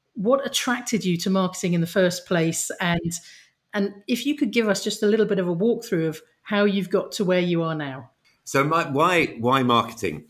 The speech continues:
Speaker 2: Interesting. I grew up in a family. My dad's a lawyer. My mother's a physiotherapist. My sister's a, an accountant lawyer. So everyone went into different areas. I've got families of engineers, and I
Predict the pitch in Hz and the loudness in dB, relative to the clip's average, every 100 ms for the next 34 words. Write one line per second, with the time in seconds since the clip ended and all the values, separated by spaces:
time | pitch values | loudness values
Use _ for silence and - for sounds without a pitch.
0 | - 160 156 156 104 101 135 151 135 120 | -2 0 0 0 2 4 4 2 0 0
1 | 123 117 113 110 107 101 95 113 107 - | 2 2 4 2 4 2 0 0 0 0
2 | 101 95 101 104 98 95 95 92 82 92 | 0 2 2 2 2 2 2 0 -2 0
3 | 87 87 90 80 92 87 90 82 87 82 | 2 2 0 0 -4 -2 -2 0 0 -2
4 | 90 85 82 82 87 85 90 87 - 85 | -4 -2 -2 0 -2 0 0 -2 -2 -4
5 | 82 - - - 87 78 85 82 80 78 | -4 -6 -10 -4 -2 -2 -2 -2 -2 -6
6 | _ _ _ 87 87 - 92 - 90 90 | _ _ _ -12 -10 -4 -4 -4 -8 -2
7 | 90 90 87 87 85 - - - 98 98 | 0 2 2 0 -2 -6 -12 -4 -2 -2
8 | 95 95 - 87 82 87 82 85 85 82 | -2 -2 -4 -6 -6 -4 0 0 0 -2
9 | 80 - - 90 85 82 78 82 85 85 | -6 -6 -4 -2 -2 -4 -4 -4 -2 -2
10 | 82 78 73 87 90 | 0 -2 -4 -4 -2